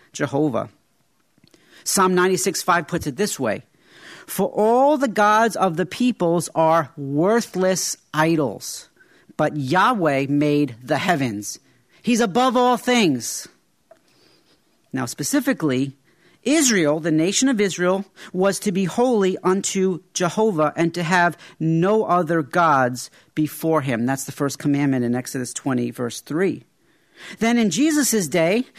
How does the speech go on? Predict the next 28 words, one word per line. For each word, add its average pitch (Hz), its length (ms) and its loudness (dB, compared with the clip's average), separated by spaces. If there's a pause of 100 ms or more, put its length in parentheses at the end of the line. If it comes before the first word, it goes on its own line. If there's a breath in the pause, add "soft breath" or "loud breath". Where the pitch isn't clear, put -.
(120)
during 208 240 0
his 202 180 -2
earthly 196 320 0
ministry, 175 600 0 (100)
someone 233 440 2
asked 202 420 -2
him 196 420 2 (220 loud breath)
which 214 340 0
was 208 180 0
the 208 80 0
greatest 190 400 0
commandment. 226 460 2
And 156 160 2
what 175 120 2
did 220 120 0
Jesus 208 400 -2
reply? 202 500 0 (400 loud breath)
"You 220 160 0
shall 202 160 0
love 175 220 2
the 180 100 0
Lord 170 280 0
your 160 80 0
God 165 540 2 (200 loud breath)
with 180 180 -2
all 170 140 2
your 151 140 0
heart 185 480 0